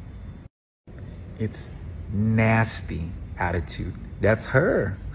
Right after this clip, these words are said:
That is her on a daily basis when I know her for two years. Dua tahun itu yang gua hadapi.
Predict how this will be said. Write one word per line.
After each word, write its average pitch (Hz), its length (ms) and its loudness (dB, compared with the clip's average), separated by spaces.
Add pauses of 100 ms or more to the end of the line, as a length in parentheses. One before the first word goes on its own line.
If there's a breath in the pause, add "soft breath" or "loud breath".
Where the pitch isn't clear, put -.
(500 loud breath)
That 117 640 8
is 117 320 10
her 110 560 6 (400 loud breath)
on 110 160 6
a 113 80 6
daily 110 400 6
basis 95 880 2
when 104 160 4
I 98 160 4
know 98 160 4
her 101 160 2
for 92 240 -2
two - 240 -4
years. - 480 -4 (480 loud breath)
Dua 98 240 6
tahun 107 560 8
itu 117 400 2
yang 90 400 4
gua 92 240 6
hadapi. 90 400 0